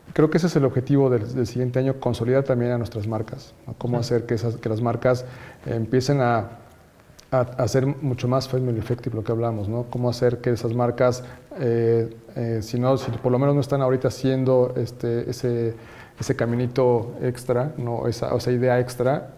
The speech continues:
Speaker 1: cómo hacer que el próximo año lo hagan, ¿no? Cómo, cómo llevar juntos de la mano a, a, a aventarnos a ese, ese ruedo de, de la, del, del experimentar con cosas, eh, que, que al final no son experimentos, sino son cosas que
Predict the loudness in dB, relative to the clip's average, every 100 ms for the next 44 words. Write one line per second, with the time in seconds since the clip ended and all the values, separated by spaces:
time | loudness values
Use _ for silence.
0 | -10 -4 -2 0 0 0 -4 -4 -6 -4
1 | -4 -4 -8 -10 -12 -14 -6 -2 -2 0
2 | -2 2 2 2 -2 -16 -12 -4 0 0
3 | -2 -2 0 2 0 0 -2 0 0 2
4 | 0 -2 -6 -6 -8 -8 -8 -6 -8 -6
5 | -6 -8 -6 -4 -4 0 0 2 -2 -2
6 | -2 -4 -4 -4 -4 -2 -2 0 0 2
7 | 2 0 -2 -14 -20 -20 _ -4 0 2
8 | 4 2 0 -2 -4 -6 -6 -4 -4 -8
9 | -8 -6 -4 -2 0 0 0 -8 -12 -10
10 | -8 -6 -6 -8 -8 -6 -6 -8 -4 -4
11 | -2 -4 -4 -6 -2 -4 -2 -4 -6 -6
12 | -4 -4 -6 -8 -10 -6 -6 -4 -6 -4
13 | -4